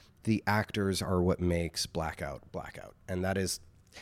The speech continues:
sometimes what we're known for. Usually you'll hear about interactions with people. Um, and it is those characters and those actors that I really think,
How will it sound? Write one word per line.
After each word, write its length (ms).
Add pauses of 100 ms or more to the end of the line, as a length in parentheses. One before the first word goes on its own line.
(380)
sometimes 760
what 180
we're 120
known 280
for. 400
Usually 540
you'll 160
hear 420 (200)
about 420
interactions 760
with 200
people. 400 (380)
Um, 420 (840)
and 480
it 120
is 240
those 200
characters 880
and 220
those 220
actors 560
that 120
I 60
really 440
think, 600